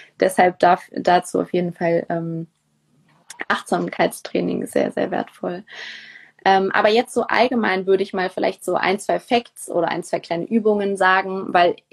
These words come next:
ich bin der Meinung, wenn man wirklich im Stress ist und das regelmäßig, dann sollte man sich langfristig etwas überlegen. Ja, das bedeutet wirklich schauen, was tut mir gut, Energiespender,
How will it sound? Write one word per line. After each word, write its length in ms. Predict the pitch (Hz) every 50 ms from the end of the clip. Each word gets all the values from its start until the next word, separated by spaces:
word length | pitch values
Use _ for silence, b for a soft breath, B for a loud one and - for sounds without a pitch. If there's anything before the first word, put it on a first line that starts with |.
| _ _ -
ich 240 | - - 233 - -
bin 140 | - 233
der 120 | 226 208 185
Meinung, 580 | 165 160 165 170 185 214 220 226 233 233 226
wenn 120 | - 180 175
man 160 | 180 175 180
wirklich 300 | 185 190 - 220 208 -
im 100 | 196 196
Stress 460 | - - - - - 165 156 - -
ist 160 | 180 170 -
und 160 | - 180 170 185
das 200 | 185 185 - -
regelmäßig, 680 | 190 180 170 165 156 160 156 156 156 - - - -
dann 180 | - 180 175 170
sollte 300 | 185 185 190 190 - 202
man 160 | 190 190 190
sich 180 | 196 196 - -
langfristig 880 | 190 175 170 170 170 170 - - - 160 160 - - - - - -
etwas 340 | - - - - - - -
überlegen. 500 | - - - - - - - - - -
Ja, 140 | 170 170
das 200 | 175 170 170 -
bedeutet 520 | - 185 - - 175 175 180 - 185 - -
wirklich 420 | 190 190 - - 190 202 - B B B B B B B B
schauen, 380 | - - 214 185 190 190 190
was 240 | 170 190 156 - -
tut 220 | - - 254 254
mir 120 | 254 247 226
gut, 460 | 190 202 196 202 226 233 - - -
Energiespender, 1080 | - 185 185 180 180 175 202 190 185 - - - 170 165 160 160 165 - - - -